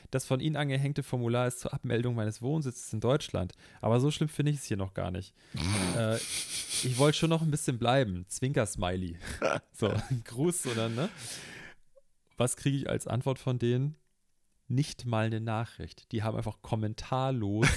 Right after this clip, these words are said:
Speaker 2: <laughs>
Speaker 1: mir einfach das
Speaker 2: Natürlich.
Speaker 1: richtige Formular
Speaker 2: Es sind,
Speaker 1: geschickt.
Speaker 2: es
Speaker 1: Nicht
Speaker 2: sind,
Speaker 1: mal eine,
Speaker 2: es
Speaker 1: nee,
Speaker 2: sind
Speaker 1: gar
Speaker 2: Beamte.
Speaker 1: nichts. <laughs> So, ey, come on. Ich musste so lachen und ich dachte,
Speaker 2: Ah.
Speaker 1: weißt du, man hat so ein bisschen, dass da wenigstens einer sitzt, so,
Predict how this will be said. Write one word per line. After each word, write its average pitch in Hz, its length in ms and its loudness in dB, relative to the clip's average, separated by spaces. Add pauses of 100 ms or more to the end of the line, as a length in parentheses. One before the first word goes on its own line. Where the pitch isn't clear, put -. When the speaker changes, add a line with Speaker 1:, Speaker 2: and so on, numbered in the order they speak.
Speaker 2:
<laughs> - 140 -12
Speaker 1:
mir 110 260 4
einfach 104 40 2
das - 80 -4
Speaker 2:
Natürlich. 247 240 0
Speaker 1:
richtige 104 300 0
Formular 92 380 2
Speaker 2:
Es 90 100 0
sind, - 120 2
Speaker 1:
geschickt. - 180 -10 (240)
Speaker 2:
es - 140 2
Speaker 1:
Nicht - 180 4
Speaker 2:
sind, 143 100 -2
Speaker 1:
mal 123 100 4
eine, 123 100 2
Speaker 2:
es 131 240 0
Speaker 1:
nee, 190 80 6
Speaker 2:
sind 214 100 -2
Speaker 1:
gar 120 260 6
Speaker 2:
Beamte. 90 260 0
Speaker 1:
nichts. 92 200 -8
<laughs> - 1500 0
So, - 140 -2 (220)
ey, 135 340 6
come 156 420 4
on. 120 280 6 (320)
Ich 127 120 4
musste 160 260 2
so 131 140 2
lachen 139 320 0
und 113 80 0
ich 117 80 -2
dachte, 196 260 0
Speaker 2:
Ah. 185 60 -4 (220)
Speaker 1:
weißt 156 240 2
du, 170 60 0
man 127 220 0
hat 151 140 -2
so 127 100 -4
ein 117 80 -4
bisschen, 127 220 -4 (260)
dass 135 140 2
da 151 140 2
wenigstens 202 300 2
einer 131 220 0
sitzt, 147 220 -2
so, - 200 0